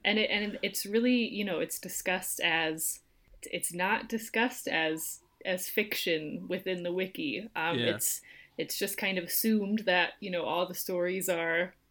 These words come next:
Speaker 1: all the stories are real, and it's about this, this kind of, um,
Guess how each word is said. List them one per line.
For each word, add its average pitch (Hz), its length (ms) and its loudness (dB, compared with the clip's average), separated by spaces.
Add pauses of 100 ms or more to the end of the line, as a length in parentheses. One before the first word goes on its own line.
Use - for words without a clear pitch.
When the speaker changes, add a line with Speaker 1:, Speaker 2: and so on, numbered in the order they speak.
(140)
Speaker 1:
all 185 100 4
the 185 80 -2
stories 185 460 2
are 180 180 6
real, 190 400 4
and 165 120 0
it's 170 160 -4
about 170 260 -2
this, 180 300 -2 (420)
this 175 180 -2
kind 180 300 4
of, 165 260 2 (320)
um, 160 500 -2